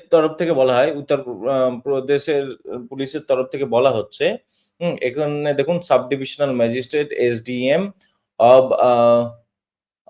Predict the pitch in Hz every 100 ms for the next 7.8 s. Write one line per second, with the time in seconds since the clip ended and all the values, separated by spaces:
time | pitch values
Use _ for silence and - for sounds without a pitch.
0 | _ - 139 151 160 170 175 147 - -
1 | 90 - 147 151 175 175 143 156 117 -
2 | - _ _ _ _ _ _ _ _ 147
3 | 151 175 175 180 190 185 - 139 139 -
4 | 175 175 165 160 - 135 131 107 - -
5 | 123 110 _ _ _ 180 170 175 180 170
6 | 175 185 147 160 139 127 143 131 131 117
7 | 131 135 117 135 165 127 127